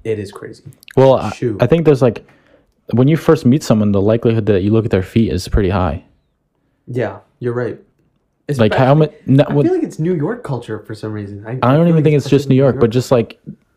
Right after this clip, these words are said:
Speaker 2: you'll probably think of this now. Next time you meet someone or next time you see someone,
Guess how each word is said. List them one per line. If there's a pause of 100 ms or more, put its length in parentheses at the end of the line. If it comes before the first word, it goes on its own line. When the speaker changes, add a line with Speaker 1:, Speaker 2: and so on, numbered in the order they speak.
(180)
Speaker 2:
you'll
probably
think
of
this
now.
Next
time
you
meet
someone
or
next
time
you
see
someone,